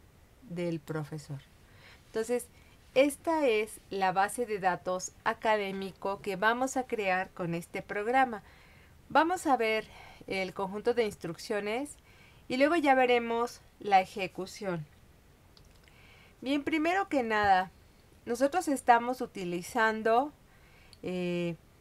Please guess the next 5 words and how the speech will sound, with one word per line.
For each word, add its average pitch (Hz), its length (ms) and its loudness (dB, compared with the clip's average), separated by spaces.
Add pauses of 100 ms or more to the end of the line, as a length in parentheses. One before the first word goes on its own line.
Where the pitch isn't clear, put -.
(240)
el 185 300 -4
lenguaje 208 360 2
de 254 120 4
programación 175 840 -2
Java. 196 400 2